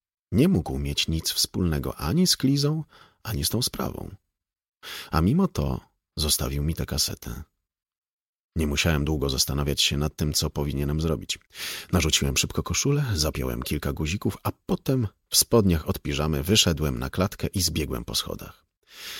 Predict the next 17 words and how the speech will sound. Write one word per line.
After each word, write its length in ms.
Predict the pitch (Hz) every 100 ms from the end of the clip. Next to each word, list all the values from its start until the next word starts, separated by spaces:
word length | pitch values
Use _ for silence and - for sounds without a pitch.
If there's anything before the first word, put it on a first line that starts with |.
| - -
Dochodziła 460 | 85 - 69 67 67
dwunasta, 680 | - 76 85 - - - - -
ale 180 | 98 156
nie 120 | 180
miało 240 | 170 123 92
to 120 | 85
żadnego 340 | 76 67 60
znaczenia. 440 | 58 58 - - - - _ _ - - - -
Stanąłem 600 | - - 87 76 65 60
przed 260 | - 67 62
drzwiami 440 | 64 64 82 64
Stefana 460 | - 82 - 73 62
Bronowicza, 600 | 64 67 65 76 - 82
zdeterminowany, 880 | 87 87 127 98 82 82 95 143 123
by 100 | 95
uzyskać 540 | 95 85 78 - -
odpowiedź. 560 | - - - 50 - -